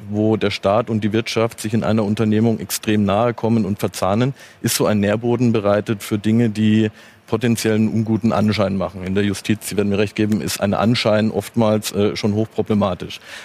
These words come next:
Und ich gebe Ihnen auch ein Beispiel, ja, ähm, zum Thema der Qualifizierung. Wenn, nehmen wir zum Beispiel Frau Bettina Glatz-Kremsner, ohne Zweifel, äh, sehr qualifiziert, hat, äh, ich glaub, drei Jahrzehnte im Umfeld der Casinos verbracht, ähm, spendet zehntausend Euro an die Ö V P,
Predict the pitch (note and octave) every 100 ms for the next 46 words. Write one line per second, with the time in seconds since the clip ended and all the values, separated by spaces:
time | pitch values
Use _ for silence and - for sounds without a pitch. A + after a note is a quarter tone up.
0 | - - A#2 A#2 A2 - G#2+ - E2 -
1 | - - - - - - B2 G#2+ A2+ G#2
2 | C#3 - G2 F2 - G#2 B2+ - - G#2
3 | G#2 G#2 G#2 - - A#2 G#2+ G2+ A2+ A2
4 | G#2+ - A2 - A2 - D#3 G2+ D2+ G#2
5 | - G2+ G#2+ A2+ B2 B2 A#2+ A#2+ A2 A2+
6 | A#2 G#2+ G#2 G#2+ A2 A#2+ A2+ G#2 G#2+ -
7 | G2+ C3+ - G#2 D3 D3+ G#2 A#2 A2 -
8 | G#2 A2 A#2+ A2+ - G#2+ D2+ G2 - -
9 | - A2+ A2+ A2+ A2 A#2+ - A#2+ C3+ -
10 | A#2+ - - A2 G2+ - G#2+ - G#2+ A2
11 | - B2+ C#3 G2+ - - - - G2 A2+
12 | G2 G2+ G2+ - G#2 G#2 - G2 F#2 B2
13 | - - - - - G#2+ G#2+ A2 - -
14 | G#2+ A#2 B2 - A2 A2+ G#2+ G#2+ G#2 A2+
15 | G#2+ G#2 G2 - F#2+ G#2 A#2+